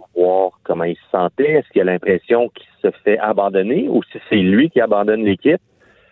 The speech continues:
Euh, puis Price n'a pas voulu se présenter, n'a pas répondu aux questions des journalistes. Et on a entendu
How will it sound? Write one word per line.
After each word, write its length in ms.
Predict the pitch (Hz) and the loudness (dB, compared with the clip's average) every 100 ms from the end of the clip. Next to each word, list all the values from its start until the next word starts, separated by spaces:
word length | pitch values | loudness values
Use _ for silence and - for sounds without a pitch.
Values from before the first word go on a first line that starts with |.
| _ _ 87 | _ _ -2
Euh, 140 | 87 | -2
puis 140 | - 92 | -2 -12
Price 400 | - 113 127 131 - | -6 -2 -2 -2 -6
n'a 100 | 85 | -2
pas 180 | 127 | 0
voulu 280 | 127 120 135 | 0 0 0
se 80 | 139 | -2
présenter, 640 | - 110 104 95 - 120 - | -2 0 0 -2 -2 -4 -4
n'a 120 | 85 | -6
pas 120 | 80 113 | -2 0
répondu 440 | 117 117 107 113 | 0 0 -2 -2
aux 40 | |
questions 300 | 117 110 110 | -2 -2 0
des 100 | 110 | -2
journalistes. 540 | 101 104 98 92 131 - _ _ | 0 0 0 2 0 -2 _ _
Et 160 | 101 95 | -2 0
on 120 | 95 131 | 0 -2
a 120 | 151 | -2
entendu 680 | 147 160 143 107 110 156 | 0 -2 -2 -6 -8 -6